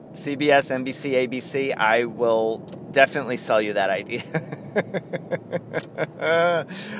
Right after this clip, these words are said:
Oh, man, maybe, maybe we'll, I won't even go into the whole, like, what the sitcom would be about.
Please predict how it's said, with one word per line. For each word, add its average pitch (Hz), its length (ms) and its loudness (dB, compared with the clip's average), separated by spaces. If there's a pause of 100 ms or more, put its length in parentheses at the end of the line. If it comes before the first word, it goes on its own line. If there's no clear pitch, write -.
Oh, 185 320 12
man, 160 300 6
maybe, 165 260 6
maybe 147 480 2
we'll, 131 240 6
I 139 180 12
won't 147 200 4
even 120 200 -6
go 113 160 4
into 110 220 -6
the 104 100 2
whole, 107 200 4
like, 101 280 0
what 113 260 -2
the - 60 -4
sitcom 107 520 -4
would 104 140 -8
be 117 140 -4
about. 101 360 2